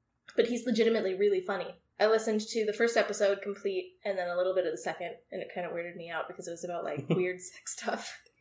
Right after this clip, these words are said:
Speaker 1: And I was like, "Ooh, that's kinda gross." I'm like, "Oh, maybe I'll move on. I don't know."
Speaker 2: Okay.
Speaker 1: Uh, but he's super funny.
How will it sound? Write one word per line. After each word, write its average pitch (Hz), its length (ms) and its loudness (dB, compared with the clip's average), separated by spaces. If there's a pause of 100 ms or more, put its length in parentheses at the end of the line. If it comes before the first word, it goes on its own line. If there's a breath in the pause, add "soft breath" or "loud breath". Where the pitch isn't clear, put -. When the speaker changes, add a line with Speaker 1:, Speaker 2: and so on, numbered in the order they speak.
(320 loud breath)
Speaker 1:
And 262 100 8
I 285 60 12
was 269 100 10
like, 240 220 6
"Ooh, 277 300 2
that's 294 160 -2
kinda 311 200 2
gross." - 300 4
I'm 208 160 -2
like, 233 100 -10
"Oh, 294 320 -4
maybe 285 220 -2
I'll 277 80 2
move 277 200 -4
on. 233 200 0
I 180 40 -4
don't 233 220 -4
know." 214 160 -6 (360 loud breath)
Speaker 2:
Okay. 151 260 -10
Speaker 1:
Uh, 214 240 8
but - 120 6
he's 220 440 6
super 233 320 4
funny. 180 400 0